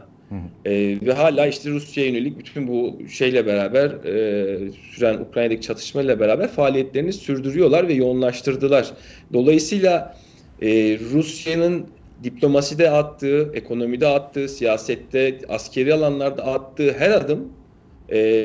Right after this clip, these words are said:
Speaker 2: Rus halkı için de bir motivasyon kaynağı. Dolayısıyla Rus basını da bu tür gelişmeleri, bu tür ziyaretleri, işte gerek Kuzey Kore, Vietnam, e, Küba,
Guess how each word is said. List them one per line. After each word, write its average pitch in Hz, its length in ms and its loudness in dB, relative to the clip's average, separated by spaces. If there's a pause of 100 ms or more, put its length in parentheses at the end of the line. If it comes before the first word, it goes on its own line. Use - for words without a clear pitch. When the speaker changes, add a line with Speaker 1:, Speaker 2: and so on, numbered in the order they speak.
(320)
Speaker 2:
Rus 147 340 -6
halkı 151 360 2
için 151 360 -8
de 214 160 0
bir 220 120 -6
motivasyon 180 600 -2
kaynağı. 151 540 -2
Dolayısıyla 156 500 -2
Rus 175 220 -4
basını 139 380 -2
da 185 200 -8 (440)
bu 156 160 -4
tür 156 300 -4
gelişmeleri, 127 800 0
bu - 80 -8
tür - 140 -8
ziyaretleri, 107 800 0
işte - 220 -8
gerek 113 380 -2
Kuzey 110 320 -2
Kore, 107 400 2
Vietnam, 110 720 0 (420)
e, 104 560 2
Küba, 127 640 2